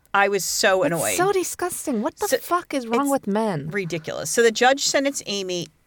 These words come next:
Speaker 1: to up to fifteen years in prison. There were so many movies about this whole ordeal. The movies were all made for T V movies and also played in the prison. Amy did
Speaker 2: <laughs>
Speaker 1: not like the attention.
Speaker 2: I bet.
Speaker 1: Um,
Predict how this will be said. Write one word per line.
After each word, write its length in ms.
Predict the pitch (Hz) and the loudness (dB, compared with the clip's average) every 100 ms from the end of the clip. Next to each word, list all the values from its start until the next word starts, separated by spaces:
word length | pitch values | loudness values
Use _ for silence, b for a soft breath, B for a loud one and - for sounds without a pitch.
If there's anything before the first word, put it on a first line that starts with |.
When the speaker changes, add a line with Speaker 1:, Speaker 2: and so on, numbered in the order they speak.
| _ | _
Speaker 1:
to 160 | - 220 | -2 0
up 140 | 196 | 0
to 100 | - | -4
fifteen 520 | - 220 220 - 233 208 | -6 -4 -4 -4 -4 -2
years 280 | 180 175 | 0 0
in 120 | 165 160 | -2 -4
prison. 540 | - - 76 107 160 - b b b _ | -4 -4 -6 -8 -12 -16 b b b _
There 120 | 214 | 0
were 120 | 208 208 _ _ | 0 -4 _ _
so 320 | - 214 202 | -4 0 0
many 160 | 220 220 | -2 -2
movies 320 | 190 185 160 | -2 -2 0
about 160 | 160 | 0
this 120 | 156 156 | -2 -4
whole 140 | 160 | -2
ordeal. 380 | 143 151 147 92 | -2 -4 -4 -2
The 100 | 156 | -2
movies 460 | 180 185 214 214 - | -2 -2 -4 -6 -2
were 300 | 180 170 - - | 0 0 -2 2
all 240 | 202 247 | 4 4
made 340 | 233 202 190 | 2 0 0
for 120 | 170 165 | -2 -6
T 160 | 170 | -4
V 160 | 156 156 | -4 -4
movies 560 | 127 64 80 165 - - - | -6 -10 -10 -8 -10 -10 -4
and 140 | 185 | -2
also 520 | 165 185 220 196 185 - _ _ _ | 0 0 0 0 -2 -6 _ _ _
played 420 | - 220 220 202 | -4 -2 -2 -2
in 140 | 175 | -4
the 80 | 180 | -6
prison. 580 | 160 - 220 151 98 156 - _ _ B B B B B 196 | -6 -6 -4 -4 -6 -14 -20 _ _ B B B B B -2
Amy 240 | 214 247 | 2 2
did 140 | 220 | 2
Speaker 2:
<laughs> 160 | 320 240 | 4 6
Speaker 1:
not 180 | 185 - | 4 4
like 200 | 170 160 | 0 2
the 120 | 156 | -4
attention. 720 | 147 147 120 - - - 160 _ _ _ - | -2 -2 -4 -8 -8 -10 -12 _ _ _ -14
Speaker 2:
I 60 | |
bet. 140 | 170 160 | -4 -4
Speaker 1:
Um, 340 | 90 92 165 | -2 -6 -6